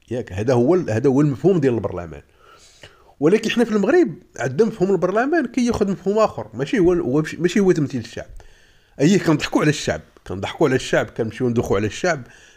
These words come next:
كنقول لهم انتخبونا باش ندافعوا عليكم، باش ن-، نجيبوا لكم الحقوق ديالكم. ولكن هاد اللعبه اللي كيلعبها المثل، اللي كتلعبها الدول الديكتاتوريه اللي عندها برلمانات، كت-، غير كتضحك على الشعب امام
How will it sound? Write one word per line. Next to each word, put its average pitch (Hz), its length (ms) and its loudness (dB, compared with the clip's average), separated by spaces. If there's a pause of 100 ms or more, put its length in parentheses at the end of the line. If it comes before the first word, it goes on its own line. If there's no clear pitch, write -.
(180)
كنقول 127 300 2
لهم 120 260 0
انتخبونا 120 960 2
باش 110 240 -10
ندافعوا 110 400 0
عليكم، 131 580 2
باش 110 200 -6
ن-، 107 220 -12 (300)
نجيبوا 135 280 2
لكم 123 220 0
الحقوق - 400 -4
ديالكم. 117 560 -2 (760)
ولكن 220 380 2
هاد 170 200 2
اللعبه 151 340 2
اللي 165 160 0
كيلعبها 127 440 2
المثل، 139 320 0
اللي 131 120 -2
كتلعبها 117 420 -2
الدول 123 340 0
الديكتاتوريه 117 760 0
اللي 110 180 0
عندها 110 220 0
برلمانات، 117 840 2 (1000)
كت-، 160 220 -2 (340)
غير 240 140 2
كتضحك 254 500 -2
على 156 140 2
الشعب 185 440 -2 (920)
امام 175 480 2